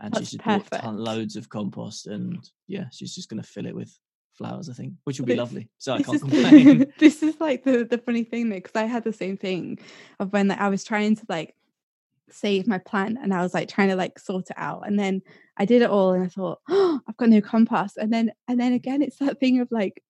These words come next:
Speaker 2: I don't know why we're all getting very, I'm already a plant person anyway, but people are really getting into it. And then you can't find anything online anyway. So it's all a bit stressful. And then you realize that you've got to spend a tenner on,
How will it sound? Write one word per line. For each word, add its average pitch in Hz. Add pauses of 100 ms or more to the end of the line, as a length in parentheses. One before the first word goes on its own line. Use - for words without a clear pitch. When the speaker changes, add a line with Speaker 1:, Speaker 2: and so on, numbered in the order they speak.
(140)
Speaker 2:
I 226
don't 262
know 269
why 247
we're 220
all 214
getting 214
very, 208 (460)
I'm 262
already 285
a 254
plant 226
person 214
anyway, 190
but -
people 254
are 262
really 247
getting 185
into 214
it. 139 (360)
And 220
then 240
you 254
can't 339
find 311
anything 269
online 220
anyway. 202 (100)
So -
it's 220
all 277
a 277
bit -
stressful. 254
And 254
then 233
you 226
realize 220
that 220
you've 202
got 214
to 202
spend 208
a 196
tenner 214
on, 185